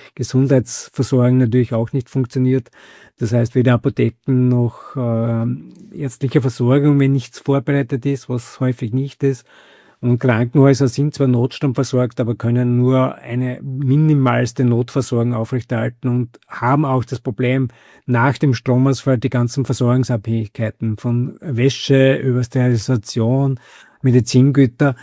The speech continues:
Und wenn das nicht rasch genug kommt, dann haben die ziemlich schnell, äh, Engpässe auch. Und daher müssen wir das vor allem entlasten auch und aufpassen, dass nichts passiert und möglichst das vor Ort auch behandeln und versorgen.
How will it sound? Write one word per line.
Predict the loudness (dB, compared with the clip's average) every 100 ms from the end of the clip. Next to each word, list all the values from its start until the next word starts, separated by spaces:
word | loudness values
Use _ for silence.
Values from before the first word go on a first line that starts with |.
| -20 _ 0
Und | 2
wenn | 4
das | 2 2
nicht | 0 -2 -12 -10
rasch | -2 0 0
genug | 2 2 2 0
kommt, | 2 2 2
dann | 2 4
haben | 4 2
die | -2
ziemlich | 0 0 0
schnell, | 0 2 2 2 -2 -4 -4 -4 -4 -6 -8
äh, | -2
Engpässe | -2 2 0 0 -6 -6
auch. | -10 -8
Und | -6 0
daher | 4 6
müssen | 4 2 0
wir | -2
das | -4 -4
vor | 0
allem | 2
entlasten | 0 0 -2 -4 -4 0
auch | 0 0
und | -2 -4 -10 -18 -16 0
aufpassen, | 0 2 0 2
dass | 0 0
nichts | -2
passiert | -2 -4 0 0 0 0
und | 2
möglichst | 2 2 0 -4 _
das | -6 -6 -8
vor | -12 -2 0 0
Ort | -4 -6
auch | -8 -10 _ -4
behandeln | -2 0 0 0 0
und | 0 -4
versorgen. | -8 -8 -8 -8